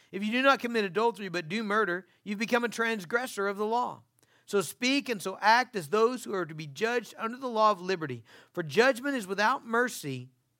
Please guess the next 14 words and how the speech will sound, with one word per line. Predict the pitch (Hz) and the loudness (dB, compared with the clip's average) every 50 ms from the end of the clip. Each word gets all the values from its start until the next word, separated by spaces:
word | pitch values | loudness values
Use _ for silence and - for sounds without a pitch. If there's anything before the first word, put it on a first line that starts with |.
| _ _ _ _ _ _ _ _ _ _ _ _ _ _ _ _ _ - | _ _ _ _ _ _ _ _ _ _ _ _ _ _ _ _ _ -12
to | - | -6
one | 151 165 185 | -2 -2 0
who | 185 175 | 0 0
has | 160 147 | -2 -4
shown | - - 208 208 185 156 | -6 -8 -8 -8 -8 -8
no | 139 127 | -8 -8
mercy. | 123 123 120 117 110 - - 107 107 113 _ _ _ _ _ _ _ _ _ _ _ _ _ _ _ _ _ _ _ | -8 -8 -10 -10 -10 -12 -16 -18 -20 -20 _ _ _ _ _ _ _ _ _ _ _ _ _ _ _ _ _ _ _
Mercy | - 151 175 175 - - 185 170 151 | -4 -4 -4 -4 -6 -8 -12 -12 -12
triumphs | - - - - - - 170 131 117 110 107 - - - - - - _ _ _ _ _ _ _ _ _ _ _ - | -14 -12 -10 -10 -6 -6 -6 -6 -6 -10 -12 -16 -16 -16 -16 -16 -18 _ _ _ _ _ _ _ _ _ _ _ -16
over | 139 135 131 | -14 -14 -14
judgment." | 120 113 135 165 156 131 - 92 87 _ _ _ _ _ _ _ _ _ _ _ _ _ _ _ _ _ _ _ _ _ _ _ _ _ _ - - _ _ | -14 -12 -12 -14 -14 -16 -18 -20 -20 _ _ _ _ _ _ _ _ _ _ _ _ _ _ _ _ _ _ _ _ _ _ _ _ _ _ -20 -20 _ _
Thank | - 156 160 147 - | -6 -6 -6 -6 -8
you, | 139 | -10
Father, | 117 - 135 135 143 143 151 151 147 | -2 2 4 4 4 2 0 -6 -12